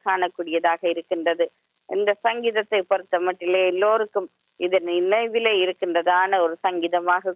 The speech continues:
கூட இருக்கின்றது. ஏனென்று சொன்னால், நாங்கள் ஆரம்ப காலகட்டங்களிலே, நாங்கள் சண்டே ஸ்கூலிலே, நாங்கள் சிறுவர்களாக இருக்கும்போது நாங்கள் கற்றுக்கொண்ட ஒரு சங்கீதம், உம், என்று கூட நாங்கள் இதை சொல்ல முடியும்.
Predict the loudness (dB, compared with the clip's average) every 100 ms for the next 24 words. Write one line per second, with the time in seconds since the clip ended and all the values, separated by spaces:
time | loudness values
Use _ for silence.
0 | -2 0 2 0 -4 -4 0 0 0 -2
1 | _ _ _ -2 0 0 -2 -2 0 2
2 | 2 0 0 2 2 2 0 -4 -2 0
3 | 0 0 -2 -4 -2 0 2 2 2 0
4 | -2 -2 -2 -2 0 -2 _ 0 2 2
5 | -2 -6 _ _ -2 0 0 -2 0 2
6 | 2 2 2 2 0 0 -4 -2 2 2
7 | 2 0 0 -2 -2 -2 -4 -4 -2 0
8 | 0 -2 -4 -4 -2 0 0 -2 -6 _
9 | _ -10 -6 -4 -2 -2 -2 -2 -2 0
10 | 0 0 -2 -2 -2 -2 -2 0 0 -2
11 | -4 -2 -4